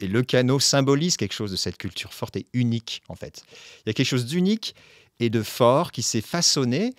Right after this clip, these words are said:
euh, avec un climat qui est franchement pas évident toute l'année, là, on se le cache pas, et dans un contexte géographique, euh, qui, qui est assez limité aussi. Enfin, c'est, c'est, et je trouve que la culture québécoise, euh, oui, elle a, elle, elle,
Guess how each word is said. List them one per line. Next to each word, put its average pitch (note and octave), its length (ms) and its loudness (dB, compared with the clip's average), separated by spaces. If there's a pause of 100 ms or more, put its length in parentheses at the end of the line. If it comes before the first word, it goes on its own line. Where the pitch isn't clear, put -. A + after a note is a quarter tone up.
(420)
euh, G2+ 140 -2
avec A#2 240 0
un G#2 80 -2
climat B2+ 400 0
qui - 80 -8
est A2+ 40 -8
franchement G2 480 -8
pas E2 680 -4
évident E2+ 400 -8
toute - 180 -14
l'année, F#2+ 300 -2
là, F#3 160 -6
on A#2+ 80 -6
se - 160 -12
le E2+ 60 -8
cache - 220 -8
pas, E3 200 -8 (600)
et A2 80 0
dans A#2 200 2
un B2 80 2
contexte A#2+ 400 2
géographique, A2+ 720 0
euh, F#2+ 160 0
qui, - 220 -10
qui - 140 -8
est - 20 -4
assez F#2 240 -4
limité G2+ 480 -2
aussi. E3 380 -4
Enfin, F#2+ 200 -6
c'est, F2 260 -8
c'est, - 200 -8 (360)
et A2 60 -6
je G#2+ 60 -2
trouve F3+ 140 -2
que - 100 -2
la A2+ 60 6
culture E3 420 -2
québécoise, C#3 560 0
euh, G#2 80 0
oui, G#3+ 260 0
elle G#2 160 2
a, G#2 180 4
elle, G2+ 220 -2
elle, G2 160 -2